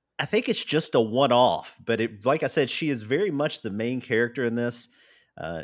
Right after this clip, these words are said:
and yeah, it's, it's wild. She ends up, <laughs> yeah, she ends up in jail for part of it or in the courtroom because she got pissy at a Quickie Burger employee. And I'm a big <laughs> Quickie Burger fan.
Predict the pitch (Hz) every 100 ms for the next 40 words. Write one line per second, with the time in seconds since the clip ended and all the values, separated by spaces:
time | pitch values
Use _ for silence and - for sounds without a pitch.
0 | - 113 113 110 107 104 98 110 - _
1 | _ _ - 120 - 135 - - 160 -
2 | 127 139 151 131 120 - 208 190 165 165
3 | 160 _ _ _ _ _ _ _ _ _
4 | - - - - 190 175 - 208 190 165
5 | 135 135 151 147 143 - 135 - 139 151
6 | 135 107 117 113 113 98 120 120 120 -
7 | 113 127 - 190 220 117 107 113 113 -
8 | _ 123 - 160 - - 170 135 175 -
9 | - 226 233 190 151 - - 247 190 135
10 | 120 110 101 104 78 104 90 90 104 117
11 | 104 120 - - 107 98 92 90 87 95
12 | 92 92